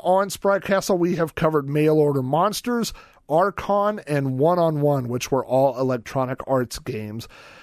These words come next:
Uh, the programmers that appear on the title screen are Stephen Landrum, Michael Kosaka, and David Bunch.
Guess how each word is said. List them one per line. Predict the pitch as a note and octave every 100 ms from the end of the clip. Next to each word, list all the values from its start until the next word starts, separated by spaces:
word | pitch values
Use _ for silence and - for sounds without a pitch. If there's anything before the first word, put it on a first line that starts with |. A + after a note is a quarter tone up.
| - -
Uh, | C#3 C3+
the | C#3 C#3+
programmers | - G#3 B3 A#3 A3+ A3 A#3 A#3 - - _ _ _ _ _ _ -
that | D3+ D#3+
appear | - E3+
on | D3 D3
the | D3
title | - E3 E3
screen | D#3+ - E3+ E3
are | E3+ D3+ D3
Stephen | - D#3+ D3 C#3+ C3
Landrum, | D3 F#3 G3 G#3 G#3+ - - - -
Michael | C#3 F3 E3 E3
Kosaka, | - C#3+ - F3 G3+ A#3+ B3+ A#3+
and | C#3+ C#3+ A#2+
David | D3+ D#3+ E3 C#3+
Bunch. | A#2+ D3+ A#2 -